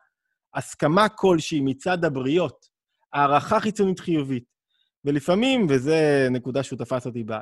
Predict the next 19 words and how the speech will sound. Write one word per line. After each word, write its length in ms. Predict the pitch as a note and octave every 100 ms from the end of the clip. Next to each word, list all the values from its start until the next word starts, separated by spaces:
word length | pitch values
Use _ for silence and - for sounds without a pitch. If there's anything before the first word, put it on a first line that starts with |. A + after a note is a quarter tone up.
| -
הערת 500 | C#3 C#3+ E3+ G3+ G3
אגב 320 | E3 F#3 D#3+
סתמית 560 | - - C#3+ F#3+ A3+ -
פוגעת 380 | C#3 B2+ C#3 C3+
בהם 180 | B2+ A#2+
קשה. 260 | A#2 - D3
מישהו 240 | G3+ B3+
סתם 280 | - C#4+ F#4
זרק 220 | F#4 D#4
לך 100 | - F3
משהו, 260 | C3+ C#3
למה 140 | F3 A#3+
אתה 100 | D4+
נפגע 300 | A3+ C3+ C#3+
כל 120 | C#3
כך 140 | C3
ממישהו? 360 | C#3 B2+ A#2 D3 _ _ _ _ _ _ _ _ _ _ _ _ E3
אם 160 | D#3+
אתה, 260 | D#3 E3